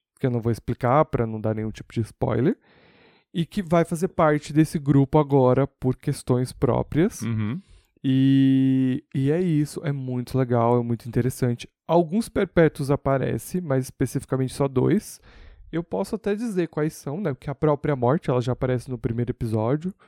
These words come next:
Speaker 1: Ahn, e tem a desespero também, que tal-, esse talvez seja um spoiler, mas talvez faça com que algumas pessoas vá ver. E, cara, é muito boa. Eu engoli ela, assim,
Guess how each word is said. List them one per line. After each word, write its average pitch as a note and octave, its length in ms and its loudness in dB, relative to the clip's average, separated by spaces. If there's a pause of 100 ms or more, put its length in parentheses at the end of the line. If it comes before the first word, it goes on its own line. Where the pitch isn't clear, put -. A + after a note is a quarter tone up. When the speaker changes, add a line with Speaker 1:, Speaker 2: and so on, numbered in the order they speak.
(760)
Speaker 1:
Ahn, C3 720 0 (540)
e D3 200 2
tem D3+ 480 0
a D#3 80 -2
desespero C#3 640 0
também, C#3+ 300 -4
que - 100 -20
tal-, G#2+ 220 -6
esse D3+ 260 -2
talvez C3+ 240 0
seja C#3 260 0
um C3+ 140 0
spoiler, G3+ 500 4
mas G#3+ 160 -2
talvez G#3 420 -4
faça F3 380 -4
com F3+ 160 -12
que - 120 -4
algumas D#3 400 -2
pessoas C#3 480 -2
vá B2+ 260 0 (260)
ver. A2+ 320 -2 (1120)
E, B2 1160 -2
cara, D#3 300 2
é D3+ 120 0
muito D#3+ 280 -4
boa. A#2 360 2
Eu C3 180 0
engoli B2 440 0
ela, A#2 200 -2
assim, G2 440 -10